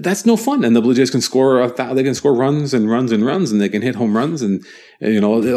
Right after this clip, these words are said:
all you gotta do is get them running the bases or trying to catch the ball, and maybe you'll be okay.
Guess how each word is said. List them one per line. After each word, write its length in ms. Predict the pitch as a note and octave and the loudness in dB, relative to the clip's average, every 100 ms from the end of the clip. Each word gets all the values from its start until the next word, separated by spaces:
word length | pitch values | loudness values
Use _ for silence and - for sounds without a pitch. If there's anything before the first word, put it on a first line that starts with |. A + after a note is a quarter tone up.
| A2+ | -2
all 160 | A2+ D3+ | 0 2
you 60 | E3 | 2
gotta 100 | C#3+ | 4
do 60 | |
is 80 | D#3 | 2
get 140 | B2 C3 | 2 2
them 120 | B2 | 2
running 160 | B2 C3 | 2 2
the 80 | A2+ | 4
bases 260 | B2 - | 2 0
or 60 | F#2 | -2
trying 180 | G#2+ G2+ | -2 -6
to 60 | |
catch 260 | - A#2 - | -6 -8 -4
the 60 | |
ball, 260 | G2 A#2+ D3+ | -2 0 2
and 100 | G#2+ | 2
maybe 220 | A#2 C3 | 2 4
you'll 100 | B2+ | 2
be 180 | A2 B2+ | 4 2
okay. 420 | A2+ - C3+ G#3 | 2 0 -2 -2